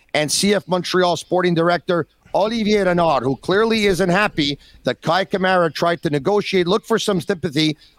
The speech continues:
on social media. And a week ago on B P M Sport, Olivier Renard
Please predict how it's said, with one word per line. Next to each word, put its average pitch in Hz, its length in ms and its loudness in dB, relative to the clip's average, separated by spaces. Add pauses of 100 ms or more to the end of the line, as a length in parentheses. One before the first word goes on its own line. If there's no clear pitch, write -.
on 185 180 0
social 190 460 0
media. 160 480 2 (360)
And 202 540 0 (440)
a 139 100 0
week 214 320 -2
ago 175 300 2
on 147 140 2
B 190 180 -2
P 214 180 0
M 170 160 2
Sport, 131 560 0 (340)
Olivier 233 420 2
Renard 190 500 2